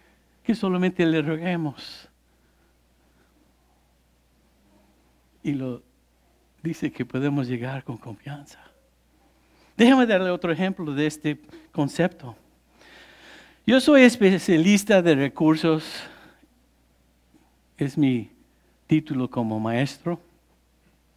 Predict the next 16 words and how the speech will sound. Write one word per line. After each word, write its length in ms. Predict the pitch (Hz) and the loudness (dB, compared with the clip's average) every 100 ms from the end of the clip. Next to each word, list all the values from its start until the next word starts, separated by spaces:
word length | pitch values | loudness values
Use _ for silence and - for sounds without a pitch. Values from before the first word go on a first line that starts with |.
| _ _ _ _ | _ _ _ _
Trabajo 480 | - 139 165 170 170 | -4 2 4 4 0
con 180 | 156 131 | -2 0
niños 320 | 139 151 147 | 2 2 2
de 280 | 131 120 113 | -2 -4 -4
discapacidades, 1200 | 113 113 131 - 110 - 120 120 110 - - - _ _ _ _ _ _ _ _ _ _ _ _ _ _ | -6 -8 -8 -8 -8 -8 -4 -4 -6 -18 -20 -20 _ _ _ _ _ _ _ _ _ _ _ _ _ _
que 120 | 165 | 4
ellos 180 | 180 185 | 6 6
necesitan 760 | 185 170 151 - 180 175 165 151 | 4 2 0 0 0 2 2 2
ayuda. 400 | 135 147 131 107 - _ _ _ _ _ _ - | 0 0 -2 -4 -10 _ _ _ _ _ _ -10
<laughs> 100 | - - _ | -10 -10 _
Hablando 400 | - 123 131 135 | -2 0 0 -2
de 140 | 143 127 | -2 -2
ayuda. 380 | 120 135 117 - _ _ _ _ _ _ _ _ - | -4 -6 -8 -12 _ _ _ _ _ _ _ _ -2
No 240 | 202 226 | 2 2
pueden 540 | 196 214 233 202 175 170 | 2 6 6 6 4 2
con, 520 | 156 151 147 147 | 2 2 2 0